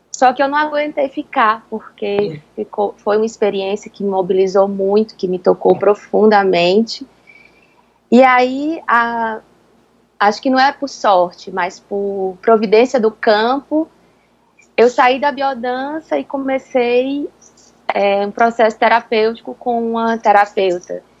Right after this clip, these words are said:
Speaker 1: que tinha formação em biodança, que era gestalt terapeuta, que tinha formação em dinâmica energética do psiquismo, e nesse trabalho eu me senti integrando o que eu tinha aberto na
Speaker 2: Sim.
Speaker 1: biodança,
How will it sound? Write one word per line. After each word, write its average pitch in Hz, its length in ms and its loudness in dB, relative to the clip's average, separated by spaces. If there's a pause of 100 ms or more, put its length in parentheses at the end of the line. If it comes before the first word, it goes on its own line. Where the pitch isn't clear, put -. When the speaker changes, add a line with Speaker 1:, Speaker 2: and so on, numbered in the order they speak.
(120)
Speaker 1:
que - 140 -8
tinha 320 260 0
formação 233 480 0
em 214 80 2
biodança, 202 880 0 (420)
que 294 80 6
era 294 260 4
gestalt 277 460 -6
terapeuta, 226 1040 -6
que 220 220 -16
tinha 277 480 -6
formação 247 500 0
em 233 60 2
dinâmica 226 420 0
energética 208 540 2
do 202 100 -6
psiquismo, 220 1080 -2
e 226 120 4
nesse 277 500 4
trabalho 220 880 0
eu 233 100 -2
me 247 140 -6
senti 254 380 -10
integrando 247 1160 -2
o - 120 -2
que - 120 -6
eu 247 80 -2
tinha 240 480 -6
aberto 220 880 -2 (500)
na 220 120 0
Speaker 2:
Sim. 285 60 -2
Speaker 1:
biodança, 208 960 -2